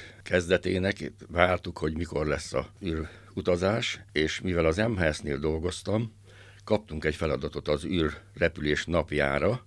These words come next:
hogy propagáljuk, illetve népszerűsítsük a szovjet-magyar közös űrrepülést.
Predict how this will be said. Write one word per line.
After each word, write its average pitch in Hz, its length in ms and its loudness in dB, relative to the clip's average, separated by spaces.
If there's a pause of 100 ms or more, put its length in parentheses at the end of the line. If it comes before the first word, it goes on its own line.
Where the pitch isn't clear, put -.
(140)
hogy 71 640 -2
propagáljuk, 71 760 0
illetve 71 800 -2 (140)
népszerűsítsük 71 1000 -2
a 64 220 2
szovjet-magyar 69 760 -2
közös 67 320 -6
űrrepülést. 62 760 -8